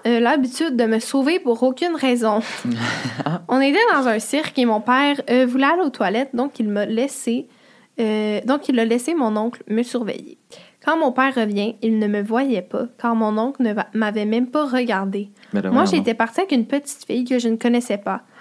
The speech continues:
Speaker 1: Mon père, qui capotait, m'a retrouvée après un bout de temps sur le dos de l'éléphant au milieu du
Speaker 2: <laughs>
Speaker 1: cirque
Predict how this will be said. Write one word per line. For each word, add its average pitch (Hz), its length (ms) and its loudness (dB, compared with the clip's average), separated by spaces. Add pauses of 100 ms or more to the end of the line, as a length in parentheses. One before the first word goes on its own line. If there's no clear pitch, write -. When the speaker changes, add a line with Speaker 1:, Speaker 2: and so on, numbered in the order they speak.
(300)
Speaker 1:
Mon 233 100 4
père, 269 300 2
qui - 120 -18
capotait, 233 520 0
m'a 226 180 2
retrouvée 247 640 -4
après 233 400 -4
un 214 160 -2
bout 240 160 -4
de 254 180 -2
temps 214 300 -4
sur 311 240 -6
le 214 160 0
dos 240 200 -4
de 254 120 -2
l'éléphant 254 720 0
au 233 140 2
milieu 247 200 4
du 330 300 4
Speaker 2:
<laughs> - 240 -2
Speaker 1:
cirque 339 300 2